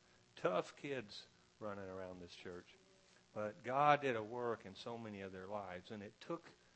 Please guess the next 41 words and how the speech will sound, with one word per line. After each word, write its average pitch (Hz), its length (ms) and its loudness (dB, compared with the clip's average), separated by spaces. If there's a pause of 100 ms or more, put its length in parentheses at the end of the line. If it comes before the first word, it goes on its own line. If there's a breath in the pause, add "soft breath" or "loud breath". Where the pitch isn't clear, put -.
(500 loud breath)
just 113 220 -8
a 95 80 -6
few 131 320 -6
kids 98 520 -4 (100)
understanding 92 800 -8 (340 loud breath)
this 92 140 -10
principle 101 560 -8
of 98 80 -12
first, 82 540 -10
putting 98 260 -12
God 87 380 -8 (120)
first 85 380 -12 (520 loud breath)
in 87 280 -12 (160)
their 87 140 -8
life. 80 340 -10 (240)
And 113 80 -10
these 151 160 -8
kids 180 240 2
understood 117 460 0
it - 100 -12
too. 127 100 -12
They 135 140 2
put 160 220 -2
it 127 80 -2
even 113 240 -6
first 117 320 -4
in 98 100 -8
their, 92 160 -8 (340 loud breath)
in, 110 240 -12
in 95 140 -10
principle 104 480 -6
of 87 140 -10
their 87 120 -8 (120)
finances. 98 720 -8 (300 loud breath)
So - 100 -6
you 127 120 0
may 123 200 6
think, 110 300 -2
"Well, 110 200 -6 (540)
Lord, 120 220 -4
I 117 80 -4